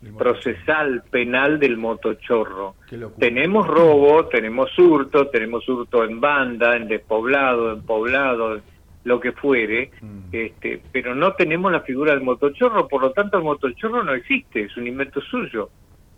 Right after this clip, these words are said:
Speaker 1: Claro, claro. Luis, me queda muy poco tiempo, pero nada, quiero cerrar con esto.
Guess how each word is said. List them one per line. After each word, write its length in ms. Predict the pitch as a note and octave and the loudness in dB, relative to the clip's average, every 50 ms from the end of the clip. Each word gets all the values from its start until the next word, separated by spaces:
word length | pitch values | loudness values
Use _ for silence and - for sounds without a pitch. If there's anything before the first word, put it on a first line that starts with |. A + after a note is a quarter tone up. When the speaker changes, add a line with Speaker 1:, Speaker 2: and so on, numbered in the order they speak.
| - - | -20 -20
Speaker 1:
Claro, 160 | G#2+ F#2 E2+ D#2+ D2+ D2+ - - - - _ - - _ | -20 -12 -8 -8 -8 -8 -10 -18 -20 -20 _ -20 -20 _
claro. 180 | - G#2+ F2+ F2 - - - - - - - - - - | -20 -20 -18 -18 -20 -20 -20 -20 -20 -20 -18 -16 -12 -4
Luis, 160 | D3+ E3 E3 D3+ | -2 -2 -2 -2
me 80 | D3+ F#3 | -4 -4
queda 140 | G3 F#3+ | -4 -4
muy 140 | F3+ F#3 F#3+ | -4 -6 -6
poco 280 | D#3+ - F3 - D#3 D3 | -6 -6 -6 -4 -6 -6
tiempo, 380 | F3+ G3 G#3 G3+ F#3+ F3 C3 - | -4 -4 -4 -4 -4 -6 -6 -6
pero 460 | C#3 C3 C3 B2 B2 B2 - - - - - - - - - - - - - - - - | -6 -4 -2 -2 -2 -4 -6 -8 -14 -14 -14 -14 -14 -16 -20 -20 -20 -20 -20 -20 -14 -6
nada, 260 | C#3+ D3+ C#3 B2+ A#2 | -2 -2 -2 -2 -2
quiero 160 | C3+ F3+ E3 | -2 -2 -4
cerrar 260 | - E3 D#3 E3 D#3+ | -2 -4 -4 -4 -4
con 140 | C#3 D3 C3+ | -4 -4 -4
esto. 400 | B2 G#2 E2+ - A2+ G2+ G2 - | -4 -6 -8 -10 -12 -12 -12 -12